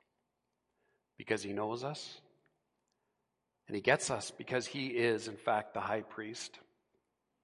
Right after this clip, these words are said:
So I'm just gonna circle back to what I mentioned earlier and unpack this a little bit. But verse fourteen now begins, "Therefore,"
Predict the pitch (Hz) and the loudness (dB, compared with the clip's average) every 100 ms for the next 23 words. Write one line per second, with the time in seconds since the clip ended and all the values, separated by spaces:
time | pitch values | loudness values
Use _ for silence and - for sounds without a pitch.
0 | - - 131 110 160 135 147 131 123 123 | -14 2 2 4 2 4 0 0 4 8
1 | 131 127 139 131 120 - - - - _ | 8 6 4 4 4 -4 -14 -18 -20 _
2 | - 147 - 147 151 156 143 143 156 - | 8 8 8 10 10 12 12 10 8 12
3 | 185 208 151 - 139 127 123 123 139 143 | 12 12 4 4 6 8 8 6 6 4
4 | 151 180 175 - 180 185 175 147 143 139 | 6 6 6 8 8 8 6 10 10 10
5 | 143 147 147 127 139 170 240 - 147 123 | 6 6 6 6 12 12 12 8 6 10
6 | 123 208 240 | 12 10 8